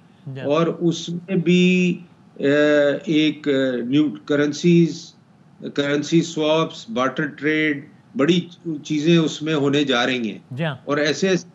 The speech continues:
Speaker 2: मुल्क उसमें भी आ गए हैं जिनकी उम्मीद नहीं थी कि वो आएंगे, मगर वो आ गए हैं। तो मैं समझता हूँ कि, अ, जो, अ, ये आप बात कर रहे हैं ईरान पाइपलाइन की,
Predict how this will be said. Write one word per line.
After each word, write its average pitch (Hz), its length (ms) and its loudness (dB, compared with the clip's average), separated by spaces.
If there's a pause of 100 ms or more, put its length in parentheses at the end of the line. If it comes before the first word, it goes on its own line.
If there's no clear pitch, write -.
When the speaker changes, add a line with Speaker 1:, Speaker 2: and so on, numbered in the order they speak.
Speaker 2:
मुल्क 180 200 0
उसमें 175 300 2
भी 180 120 2
आ 147 160 4
गए 147 140 -2
हैं 170 180 2
जिनकी 156 280 -2
उम्मीद 147 300 0
नहीं 156 260 0
थी 165 80 4
कि 165 120 2
वो 135 160 0
आएंगे, 147 380 2
मगर 143 260 0
वो 143 120 0
आ 110 160 2
गए 101 120 -2
हैं। 92 180 -6 (540)
तो 175 80 0
मैं 170 220 2
समझता 196 420 2
हूँ 208 260 4 (100)
कि, 190 360 0
अ, 151 480 -2
जो, 170 400 2 (200)
अ, - 40 -6 (880)
ये 131 140 2
आप 135 280 0
बात 139 240 -2
कर 160 160 -4
रहे 170 120 -2
हैं 170 100 0
ईरान 143 240 -2
पाइपलाइन 151 560 -6
की, 165 260 -6